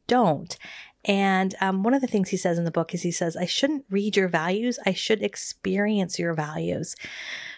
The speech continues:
which I so love. And so this has been really helpful for us as we've helped to continue to pivot our business and our company through kind of these crazy times that we're in right now with, uh,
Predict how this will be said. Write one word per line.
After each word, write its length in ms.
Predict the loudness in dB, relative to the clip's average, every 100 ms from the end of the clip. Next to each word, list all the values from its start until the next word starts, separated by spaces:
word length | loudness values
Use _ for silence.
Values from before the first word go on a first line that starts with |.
| 0
which 160 | 0 -2 -2
I 60 | -2
so 260 | 4 6
love. 420 | 6 6 2 0 -4
And 140 | -2
so 80 | 2
this 220 | 2 2
has 160 | 2 2
been 460 | 2 4 2 0
really 260 | 2 2 2
helpful 480 | 0 -4 0 0 0
for 240 | -4 -4 -2
us 260 | -2 0
as 180 | 0 0
we've 200 | 0 0
helped 320 | 0 -2 -2
to 440 | -4 0 0 0 -2 -10 -20 -16 -10 0
continue 360 | 2 4 4
to 60 | 4
pivot 280 | 2 2 2
our 220 | 0 0
business 420 | 0 0 0 0
and 100 | -2
our 120 | -4
company 500 | -2 -2 0 0 -2
through 220 | -4 -6
kind 180 | -4 -2
of 60 | -2
these 180 | -4 -4
crazy 340 | -2 0 -2
times 340 | -2 -2 -2
that 100 | -2
we're 160 | -2 0
in 180 | 0 0
right 160 | -2
now 300 | -2 -2 -2
with, 200 | -2 0
uh, 200 | 0 -2